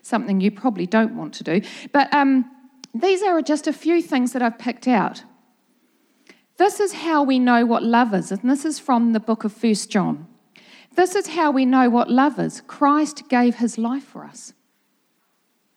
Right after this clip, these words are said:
This is how we know what love is. Christ gave his love for us.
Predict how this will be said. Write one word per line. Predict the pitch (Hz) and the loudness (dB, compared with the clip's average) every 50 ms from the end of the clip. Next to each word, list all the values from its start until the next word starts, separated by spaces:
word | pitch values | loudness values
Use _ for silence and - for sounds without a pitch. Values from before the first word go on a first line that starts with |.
| _ _ _ _ _ _ _ _ _ _ _ _ _ - - _ _ | _ _ _ _ _ _ _ _ _ _ _ _ _ -20 -20 _ _
This | - 277 311 302 - | 2 2 2 2 0
is | 370 339 - | -4 -4 -4
how | 294 330 320 311 | -4 -2 -2 0
we | 294 294 285 | 2 2 2
know | 277 277 269 247 240 247 | 4 4 4 4 4 4
what | 233 226 233 - - | 2 2 0 0 0
love | 220 233 240 254 262 226 220 | 0 2 2 2 2 0 -4
is. | - - 156 147 160 - | -8 -8 -8 -8 -10 -12
Christ | - - - 254 247 262 269 - - - | -10 -2 0 2 4 4 2 0 -2 0
gave | - 233 220 208 202 196 208 | 2 4 4 4 4 2 2
his | 214 196 - | -2 -2 0
love | 208 214 233 220 | 2 2 2 2
for | 220 - - - | 0 -4 -8 -8
us. | - - 170 - - | -8 -8 -12 -16 -18